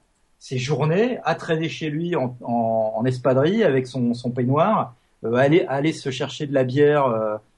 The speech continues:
euh, au supermarché du coin et à faire des parties de bowling avec ses copains, euh, incarnés par John Goodman et Steve Buscemi. Et un jour, il y a des mecs qui, euh, frappent à sa porte, qui lui butent la gueule parce que, soi-disant, euh,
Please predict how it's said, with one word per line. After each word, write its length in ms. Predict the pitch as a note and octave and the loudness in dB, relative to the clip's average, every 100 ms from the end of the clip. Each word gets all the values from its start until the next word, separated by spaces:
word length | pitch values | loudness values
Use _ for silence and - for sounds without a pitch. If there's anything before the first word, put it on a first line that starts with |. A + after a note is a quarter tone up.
| _ G#2+ | _ -10
euh, 760 | G#2+ G#2+ G#2 G#2 G2+ G2+ G2+ | -6 -4 -4 -4 -6 -6 -4
au 120 | B2 C3 | -2 -2
supermarché 540 | C3+ C#3 B2+ B2+ C3 | 0 0 0 -2 -4
du 100 | A2+ | -4
coin 240 | B2+ F3+ F#3 | 0 0 0
et 100 | C#3+ | 0
à 60 | |
faire 160 | - D3+ | 0 -2
des 80 | C3+ | -2
parties 280 | C3 - B2 | -4 -6 -8
de 60 | |
bowling 260 | A#2+ D#3+ D#3+ | -4 -4 -2
avec 180 | A#2+ A#2+ | -4 -4
ses 140 | C3 | -6
copains, 460 | B2+ A#2 D3+ E3+ C3 | -6 -2 -2 0 -2
euh, 60 | A2+ - _ - | -4 -10 _ -8
incarnés 420 | A#2+ B2+ C3+ D3+ | -4 -2 0 0
par 180 | C#3+ A#2 | 0 -2
John 180 | B2 A#2 | 0 -2
Goodman 520 | A#2 A2+ D3+ E3+ B2 D3 | -2 -2 0 0 -2 -4
et 80 | C#3+ | -10
Steve 240 | - C3 | -10 -8
Buscemi. 400 | B2+ B2 A#2 A2+ - - | -4 -2 -2 -4 -10 -6
Et 80 | A2+ | 0
un 80 | C3 | 2
jour, 200 | B2+ F3 | 2 4
il 40 | |
y 40 | C#3+ | 4
a 60 | |
des 100 | C3+ | 4
mecs 280 | D3+ F3 - | 2 0 -6
qui, 240 | - C3 B2+ | -10 -2 -2
euh, 80 | |
frappent 260 | A#2+ F3 F3 | 0 -2 -2
à 60 | C#3 | -4
sa 180 | C3 | -6
porte, 360 | B2 G3 B3 - - - _ - | -4 -4 -4 -10 -12 -16 _ -14
qui 140 | C#3+ | -6
lui 140 | C3 | -4
butent 240 | B2 F3 - | -2 -2 0
la 100 | C#3+ | 0
gueule 300 | D#3+ A3 A#3 | 2 2 2
parce 220 | D#3 - | -2 -2
que, 120 | F3+ | -6
soi-disant, 640 | E3+ D#3 D3 D3 E3 D#3+ - _ _ - | -2 -2 -2 -2 0 -2 -6 _ _ -4
euh, 460 | B2+ A#2+ A#2+ A#2+ | 0 2 2 0